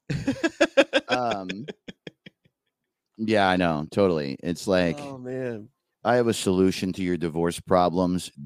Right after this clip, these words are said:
Speaker 2: Don't ever get married. I treat
Speaker 1: Dude,
Speaker 2: women
Speaker 1: I
Speaker 2: like I
Speaker 1: saw
Speaker 2: treat, uh, every,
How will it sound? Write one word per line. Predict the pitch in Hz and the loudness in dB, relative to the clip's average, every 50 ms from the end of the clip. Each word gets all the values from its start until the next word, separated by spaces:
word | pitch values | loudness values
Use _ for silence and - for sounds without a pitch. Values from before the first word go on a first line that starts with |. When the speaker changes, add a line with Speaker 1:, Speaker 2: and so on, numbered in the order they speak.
| 76 82 | -8 8
Speaker 2:
Don't | 80 98 101 104 101 101 98 95 | 10 12 12 12 12 12 12 10
ever | 95 98 98 92 85 95 92 90 | 10 8 8 8 8 8 6 6
get | 85 82 78 87 92 90 92 90 80 78 | 4 2 2 4 6 6 6 4 4 2
married. | 87 90 90 90 92 92 90 87 85 80 73 69 65 60 55 - - - - - - - - - - - - - - - - _ _ _ _ - | 2 4 4 4 4 4 4 4 4 4 2 0 -2 -6 -8 -12 -16 -16 -18 -20 -20 -20 -20 -20 -18 -18 -18 -20 -20 -20 -20 _ _ _ _ 0
I | 131 160 | 0 0
treat | 170 - 175 160 | 2 2 2 4
Speaker 1:
Dude, | 143 - - | 4 6 6
Speaker 2:
women | 101 - 127 | 6 6 6
Speaker 1:
I | 147 | 6
Speaker 2:
like | 170 180 | 6 6
I | 117 110 | 6 6
Speaker 1:
saw | 107 190 - | 6 6 8
Speaker 2:
treat, | - - 131 127 120 - - - - _ - _ - | 8 8 8 8 6 6 2 -2 -6 _ -18 _ 2
uh, | 120 113 104 - | 2 2 4 4
every, | 127 139 135 127 131 | 4 4 6 4 2